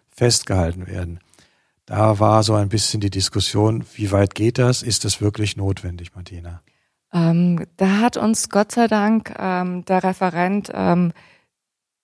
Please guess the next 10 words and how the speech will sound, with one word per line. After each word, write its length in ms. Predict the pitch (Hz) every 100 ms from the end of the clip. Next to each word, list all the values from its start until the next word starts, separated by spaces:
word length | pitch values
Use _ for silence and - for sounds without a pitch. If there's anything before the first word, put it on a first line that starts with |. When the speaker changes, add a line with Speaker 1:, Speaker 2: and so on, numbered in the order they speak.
| _ _ _ _ _ _
Speaker 2:
im 180 | - 214
Grunde 320 | 180 196 214
beruhigt, 640 | 175 156 165 196 196 - -
dass 200 | 175 160
es 160 | 151
die 160 | - 165
Aufzeichnung 640 | 165 160 - 156 151 147
nicht 240 | 165 156 -
geben 240 | - -
muss. 360 | 127 135 -